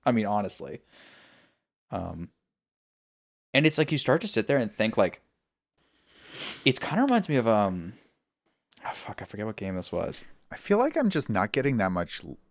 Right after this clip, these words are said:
Speaker 2: like, like, I don't have that much stuff in my inventory compared to you guys, I swear to God. Like,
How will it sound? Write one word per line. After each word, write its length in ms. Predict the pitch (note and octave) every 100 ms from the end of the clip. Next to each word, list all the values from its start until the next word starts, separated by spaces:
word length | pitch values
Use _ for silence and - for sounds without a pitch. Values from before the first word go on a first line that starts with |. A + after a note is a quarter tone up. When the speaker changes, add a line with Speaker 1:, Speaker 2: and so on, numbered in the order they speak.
| _ -
Speaker 2:
like, 580 | - G2 E2 - - - - _ _ _ _ _ _ _ _ _ _ _ _ _ _ _ _ _ _ _ _
like, 240 | - A2+ -
I 60 |
don't 160 | B2+ F3+
have 160 | F#3+ F#3
that 120 | D#3+
much 240 | C3 -
stuff 300 | - C3 -
in 80 | B2
my 200 | F2 E2+
inventory 540 | C3+ C#3 G2 E2+ D2+
compared 300 | - D2 D#2+ D2
to 40 |
you 100 | C#2
guys, 240 | C#2+ B1+
I 80 | C2+
swear 260 | - - B2+
to 60 |
God. 260 | G2 G2+ F#2
Like, 300 | F#2 F#2 E2+